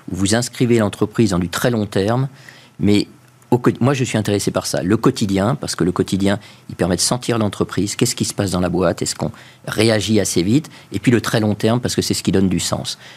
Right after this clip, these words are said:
Donc il faut emmener l'ensemble des salariés vers ces, vers ces deux dimensions. Euh, et quand vous arrivez à le faire, vous voyez, les gens disent, « On n'est pas très bien organisé chez Ceva »,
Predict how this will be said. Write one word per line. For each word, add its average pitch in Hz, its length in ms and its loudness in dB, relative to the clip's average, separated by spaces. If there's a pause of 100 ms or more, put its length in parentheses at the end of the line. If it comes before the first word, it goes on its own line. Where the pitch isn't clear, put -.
(120)
Donc 92 160 -2
il 107 80 2
faut - 140 2
emmener 131 300 4
l'ensemble 110 340 0
des 101 80 2
salariés 101 500 2
vers 107 200 -2
ces, 98 320 -4 (520)
vers 90 140 0
ces 104 100 0
deux 131 240 4
dimensions. 107 640 2 (540)
Euh, 92 580 4
et 95 120 0
quand 131 140 0
vous 127 160 4
arrivez 113 220 2
à 101 60 4
le 95 60 0
faire, 120 340 2
vous - 100 -12
voyez, 110 200 4
les 120 140 6
gens 107 160 2
disent, « 110 240 2
On - 40 0
n'est 101 100 2
pas 117 180 -2
très - 220 -4
bien 104 180 2
organisé 101 460 2
chez 92 160 -2
Ceva », 107 360 2